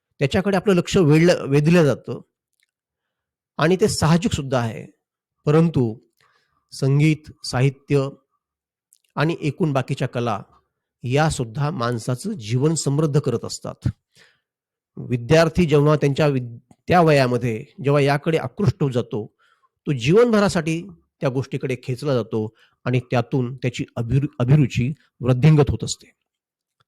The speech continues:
नाटकामधून किंवा चित्रपटामधून वेगवेगळ्या सामाजिक समस्या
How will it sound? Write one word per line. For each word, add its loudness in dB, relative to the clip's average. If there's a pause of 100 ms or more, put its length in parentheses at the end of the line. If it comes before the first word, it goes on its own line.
(520)
नाटकामधून 0 (840)
किंवा 0 (180)
चित्रपटामधून -2 (100)
वेगवेगळ्या 2
सामाजिक -2
समस्या 0